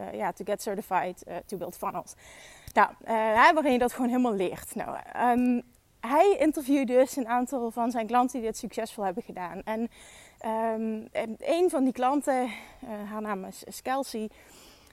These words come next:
eh, die heeft hij als eerste, eh, on, zeg maar, die interviewt hij als eerste. En zij deelt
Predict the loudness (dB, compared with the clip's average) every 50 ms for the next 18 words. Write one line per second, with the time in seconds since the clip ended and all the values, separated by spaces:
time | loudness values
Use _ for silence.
0 | -16 -8 -4 -2 -2 0 0 0 0 0 2 2 2 2 0 -2 -4 -4 -4 -4
1 | -4 -4 -4 -6 -8 -8 -6 -6 -6 -6 -6 -10 -12 -16 -20 -20 -20 -18 -14 -12
2 | -10 -8 -4 -2 0 0 0 0 -2 -4 -6 -8 -8 -8 -6 -8 -8 -8 -6 -8
3 | -8 -8 -8 -10 -10 -10 -8 -8 -8 -8 -8 -8 -8 -8 -8 -10 -12 -20 -20 -20
4 | -20 -20 -20 -20 -6 -2 -2 0 2 4 4 6 6 4 2 0 -4 -2 0 0
5 | 2 2 0 -4 -6